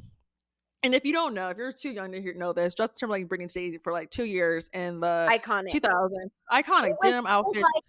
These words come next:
Speaker 2: it was like the new generation's Justin and Selena.
Speaker 1: Yes, exactly, exactly. It was back, it was just, it, that was it. And if you, looking back on it, it was only two years, but if you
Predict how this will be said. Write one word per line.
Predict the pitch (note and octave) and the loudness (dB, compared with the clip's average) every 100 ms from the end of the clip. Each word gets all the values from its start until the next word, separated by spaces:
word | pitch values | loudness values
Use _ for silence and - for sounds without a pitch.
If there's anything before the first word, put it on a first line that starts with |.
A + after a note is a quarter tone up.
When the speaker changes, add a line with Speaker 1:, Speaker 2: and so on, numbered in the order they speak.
| - | -16
Speaker 2:
it | D4 | -12
was | D#4+ B3+ | -10 0
like | C#4 C4+ A3 | 0 0 -6
the | B3+ B3+ | -10 -8
new | A#3+ C#4+ | -4 -4
generation's | C4 D4 C4+ A#3+ A#3+ B3 A#3 G#3 | -2 -2 -2 -4 -4 -6 -8 -10
Justin | F#3 F#3+ A3 - - A3 | -2 4 4 2 -6 -4
and | G3+ G3+ | -2 -4
Selena. | - F#3+ F3+ E3+ C#3 C3+ _ _ _ _ _ _ _ _ - - | -4 -4 -4 -8 -10 -12 _ _ _ _ _ _ _ _ -20 -12
Speaker 1:
Yes, | A3+ D#4 C4 D#3 - | 2 6 6 4 2
exactly, | A#3+ A3+ A#3 F#3+ - D#3+ G3 - | 2 6 6 6 2 -6 -6 0
exactly. | A3+ G#3 E3+ C#3+ D3+ D#3 - - | 2 4 2 2 -8 -12 -18 -4
It | A3 | 2
was | G#3+ G3 | 2 4
back, | G#3+ A3+ A3 | 4 6 4
it | |
was | A#3 G#3+ | 0 -2
just, | A3 E3 | -4 -4
it, | D#3+ G#3 - | 0 0 6
that | G#3 | 6
was | G#3 G3 | 6 2
it. | D#3 C#3 - - - | -2 -2 -16 -14 -4
And | A3 G#3+ | -2 -2
if | A3 G#3+ | -4 -2
you, | C4 B3+ - | -4 -4 -6
looking | G3+ B3+ E4 A3 | -4 -4 -4 -4
back | E3+ F3 | -2 -2
on | G3+ A3 | -2 -6
it, | F#3+ | -6
it | |
was | G3 | -6
only | G3+ G3+ | -6 -10
two | F#3+ G3+ | -8 -8
years, | E3+ F#3 F#3 | -4 -6 -4
but | F3 | -4
if | - F3 | -4 -8
you | G3+ | -10